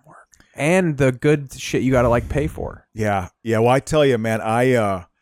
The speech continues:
Speaker 2: I have been, uh, very busy, Keith. Very busy with my, I have a deadline coming up for an application that's, uh, been, uh,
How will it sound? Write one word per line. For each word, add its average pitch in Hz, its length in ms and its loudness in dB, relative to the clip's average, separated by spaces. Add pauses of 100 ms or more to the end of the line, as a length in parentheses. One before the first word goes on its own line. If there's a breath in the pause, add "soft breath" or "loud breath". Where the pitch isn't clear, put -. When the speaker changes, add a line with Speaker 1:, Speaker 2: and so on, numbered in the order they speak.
(440)
Speaker 2:
I 127 160 2
have 117 280 0
been, 101 360 -4
uh, 90 320 -10
very 143 640 0
busy, 110 420 -4
Keith. 80 360 -10
Very 127 280 2
busy 127 300 2
with 110 140 2
my, 104 140 -2
I 107 80 -2
have 110 120 -2
a 107 60 -2
deadline 110 600 0
coming 95 320 -12
up 87 160 -14
for 101 160 -10
an 98 60 -6
application 98 840 -6
that's, 82 320 -18
uh, 85 200 -12 (640)
been, 117 280 0
uh, 104 220 -4